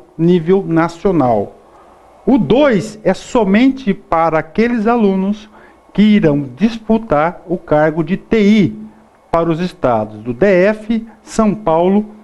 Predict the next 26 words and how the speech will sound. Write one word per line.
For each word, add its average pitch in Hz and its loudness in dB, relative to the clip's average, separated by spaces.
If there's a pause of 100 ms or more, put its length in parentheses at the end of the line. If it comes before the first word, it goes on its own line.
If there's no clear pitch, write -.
(220)
e 147 2
Rio 139 2
de 139 -4
Janeiro. 127 2 (320)
Essa 240 0
é - 2
a 233 2
estrutura 220 0
do 196 0
curso. 147 -2
Gente, 170 -2 (260)
olha 208 2
só, 165 -2 (340)
nós 202 2
do 175 2
L 170 2
A 156 2
C 156 -6
Concursos 151 -2
estamos 160 0
fazendo 143 0
aqui - -2
um 180 2
compromisso 180 0
com 196 -2
vocês. 123 -4